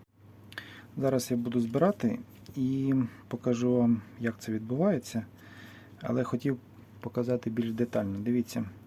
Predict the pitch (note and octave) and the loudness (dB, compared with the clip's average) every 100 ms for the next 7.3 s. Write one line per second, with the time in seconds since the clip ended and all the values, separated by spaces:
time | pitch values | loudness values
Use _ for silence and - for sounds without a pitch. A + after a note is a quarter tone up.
0 | - A#2+ D3 C#3+ C3+ C3+ C3+ D3 - A3 | -4 0 0 0 -2 -2 -2 -6 2 6
1 | G3+ A2 G2+ - - B2 B2+ D#3+ B2+ C3+ | 6 6 0 -10 -8 2 4 4 4 2
2 | C3+ - A#2+ C3 - C3+ C3 G#2+ G2 G2 | 2 4 4 4 2 2 4 4 2 0
3 | B2+ - A2+ A2+ - A2+ A2+ D3 E3+ C#3+ | 0 2 2 2 2 0 4 6 6 4
4 | - - - - - - - - - B2+ | -2 -12 -20 -20 -20 -20 -14 -14 -2 4
5 | C3 B2 A#2+ A2+ - A#2 A#2 F#3 D#3+ A2+ | 4 8 6 6 2 4 8 8 6 2
6 | - - - A2 A2 C3 E3 - A#2 A#2 | -4 -6 -8 -4 2 4 2 2 4 6
7 | C3 D3 | 6 4